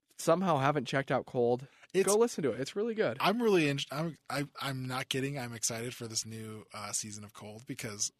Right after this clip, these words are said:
Speaker 2: I, after finishing the first season of Cold, I'm like, "What could they possibly have to talk about?"
Speaker 1: Apparently there were dumpsters where he went and threw everything away.
Speaker 2: Crazy. It's,
Speaker 1: Yeah.
Speaker 2: there's, like, more stuff.
Speaker 1: Sorry, that was a spoiler.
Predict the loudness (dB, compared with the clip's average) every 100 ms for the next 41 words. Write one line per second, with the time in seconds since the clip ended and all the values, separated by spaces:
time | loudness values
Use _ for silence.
0 | _ -14 -12 -8 -6 -6 -4 -2 -2 -4
1 | -6 -8 -6 -4 -4 -4 -8 -10 -8 -8
2 | -8 -8 -10 -10 -4 -4 -2 -2 -2 0
3 | 2 2 0 -4 -8 -4 -2 -2 -4 -16
4 | _ _ -10 -8 -6 -8 -10 -8 -8 -6
5 | 2 2 4 6 6 6 8 6 6 4
6 | 4 6 6 6 4 2 4 6 6 6
7 | 4 6 8 8 8 2 2 4 4 4
8 | 2 0 _ 0 2 6 8 10 10 6
9 | 4 6 6 4 6 8 10 10 8 6
10 | 2 2 6 6 6 4